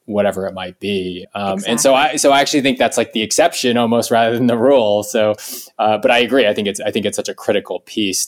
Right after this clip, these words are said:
Speaker 1: to, to effective self-management. And I think that, you know, some of my research has really pointed to, like, how important that is to, especially the point, the, the, the,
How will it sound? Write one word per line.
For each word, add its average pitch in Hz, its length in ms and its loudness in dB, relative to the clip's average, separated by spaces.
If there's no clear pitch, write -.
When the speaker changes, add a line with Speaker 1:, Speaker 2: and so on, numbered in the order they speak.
Speaker 1:
to, 92 340 -2
to 117 120 0
effective 131 440 0
self-management. 95 760 -10
And 101 100 -4
I 110 100 0
think 127 280 0
that, 107 200 -2
you 113 80 -2
know, 98 120 0
some 101 220 -2
of 87 160 -12
my 104 180 -6
research 95 320 -6
has 95 160 -12
really 95 160 -10
pointed 92 320 -12
to, 92 100 -14
like, 92 200 -10
how 101 220 -2
important 98 360 -8
that 87 160 -14
is 90 320 -8
to, 95 260 -10
especially 151 420 0
the 107 100 -6
point, - 300 -8
the, 110 100 -2
the, 104 340 -4
the, 98 260 -4